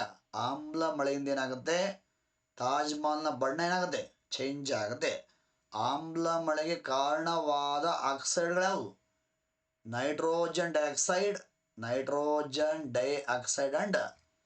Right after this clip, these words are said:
sulfur dioxide. ಗಂಧಕದ ಡೈಆಕ್ಸೈಡ್ ಮತ್ತು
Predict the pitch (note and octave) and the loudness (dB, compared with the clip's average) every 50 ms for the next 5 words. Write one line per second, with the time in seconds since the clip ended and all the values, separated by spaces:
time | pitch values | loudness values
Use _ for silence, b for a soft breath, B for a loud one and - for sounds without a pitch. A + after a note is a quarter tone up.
0 | _ _ _ - - - C#3+ D#3 E3 E3 D3+ - - E3 F3 F#3 F#3+ E3+ C#3 C#3+ | _ _ _ -6 -2 0 0 0 0 -2 -4 -4 -2 0 0 2 2 0 0 0
1 | C#3+ C#3+ C3+ C3 - - - C#3+ C3+ C3+ C3+ C#3 C#3 C3+ C3 B2 A2+ G#2 F#2+ E2+ | 0 0 0 0 -2 -2 0 0 0 2 2 2 2 2 2 2 0 0 -2 -4
2 | - - - _ _ _ _ _ _ _ _ _ _ _ _ _ _ _ F#2+ G#2 | -6 -10 -14 _ _ _ _ _ _ _ _ _ _ _ _ _ _ _ -14 -6
3 | A2+ B2 B2+ C3 C#3+ D3 D#3 D#3+ D#3 D#3+ D#3 D3+ D#3+ E3 D#3+ D3 C3+ C#3 C#3 C#3+ | -4 -2 -2 -2 -4 -6 -6 -4 -2 -2 0 0 0 0 2 2 2 2 2 2
4 | C3+ - - D3+ C#3 C#3 C#3 C#3 C#3 C3 - - G3+ G#3+ G3+ D3 G#2+ - - | 0 0 0 0 0 0 0 0 -2 -4 -4 -2 0 2 2 0 0 -4 -8